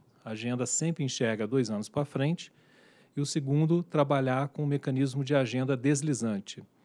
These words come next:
Ou seja, todo ano nós elaboramos uma agenda regulatória com horizonte dois anos pra frente. Em dois mil e dezoito, elaboramos a agenda dois mil e dezenove e vinte.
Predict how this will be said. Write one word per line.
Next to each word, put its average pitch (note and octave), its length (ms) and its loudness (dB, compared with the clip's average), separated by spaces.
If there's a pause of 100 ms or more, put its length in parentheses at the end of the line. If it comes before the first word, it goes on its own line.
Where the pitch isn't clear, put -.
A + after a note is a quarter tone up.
(1080)
Ou C3 160 -4
seja, A2+ 460 0
todo E3+ 460 4
ano A#2+ 440 2
nós A#2+ 400 -2 (240)
elaboramos B2 720 2
uma A#2+ 140 -2
agenda A2 260 -2
regulatória C#3 720 2
com D#3+ 160 -4
horizonte C#3 500 2
dois C3+ 280 6
anos B2+ 160 0
pra C#3 160 2
frente. F#2+ 440 -8 (560)
Em A#2 80 -8
dois A#2 220 -2
mil B2+ 140 2
e - 20 4
dezoito, B2 560 2
elaboramos A2+ 540 -2
a A#2 60 -4
agenda G#2+ 280 -6
dois A2 220 -8
mil A2 80 -6
e - 20 -6
dezenove G#2+ 440 -4
e - 20 0
vinte. D3 440 -2